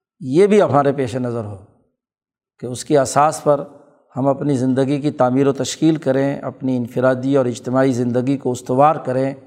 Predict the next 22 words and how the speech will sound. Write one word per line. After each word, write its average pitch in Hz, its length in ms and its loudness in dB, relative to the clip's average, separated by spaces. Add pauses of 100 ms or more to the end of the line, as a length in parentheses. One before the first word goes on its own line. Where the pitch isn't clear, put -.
(1600)
اور 156 200 6
پھر 160 200 2
سب 208 320 0
سے 196 140 2
بڑھ 151 260 2
کر 143 100 4
یہ 113 220 -2 (1300)
کہ - 60 -10
یہ 117 240 2
مہینہ 147 540 2 (760)
آزادی 139 460 2
اور 156 120 4
حریت 131 520 2
کا 151 80 4
مہینہ 113 300 -2
ہے۔ 101 180 -12 (760)
سترہ 139 300 2
رمضان 135 520 2
غزوہ 131 440 2
بدر 135 280 2
ہو 175 500 0 (580)
یا 127 460 2